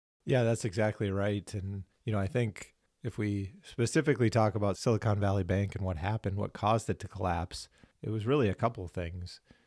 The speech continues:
You know, first of all, the strategy of Silicon Valley Bank was really a niche focus on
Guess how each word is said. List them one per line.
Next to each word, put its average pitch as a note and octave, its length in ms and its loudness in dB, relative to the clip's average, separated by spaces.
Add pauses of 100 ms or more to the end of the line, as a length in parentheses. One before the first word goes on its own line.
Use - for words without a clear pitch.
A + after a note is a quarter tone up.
(200)
You G2+ 80 -4
know, G2 80 -2
first C#3 320 -2
of G#2 100 0
all, G2 220 6
the F#2+ 80 -4
strategy G#2 560 0
of F#2 80 -6
Silicon G2+ 480 -4
Valley F#2+ 260 -4
Bank F2+ 380 0
was G2+ 120 -4
really A#2 280 4
a F2+ 40 4
niche G2+ 380 0
focus G#2+ 500 -2
on F#2 560 -4